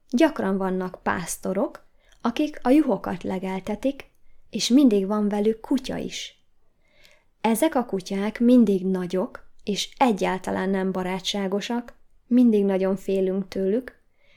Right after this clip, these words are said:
de Otto könnyen megbarátkozik velük. Ha Otto velünk van, akkor a nagy és veszélyes idegen kutyák nem bántanak minket.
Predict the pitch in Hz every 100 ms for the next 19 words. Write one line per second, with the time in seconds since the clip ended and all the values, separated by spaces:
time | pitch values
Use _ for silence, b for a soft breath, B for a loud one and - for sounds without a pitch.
0 | - 208 - 202 196 - 330 330 285 190
1 | 180 185 180 180 185 185 - 196 190 190
2 | 190 185 185 - - - _ _ b b
3 | b b b - - 294 302 - 175 233
4 | 370 330 277 240 233 233 - _ - -
5 | 330 - 311 302 277 302 339 220 220 247
6 | 240 226 196 - 202 190 190 - 262 285
7 | 269 262 254 262 269 262 262 - 220 185
8 | 185 185 185 208 196 190 202 196 196 220
9 | -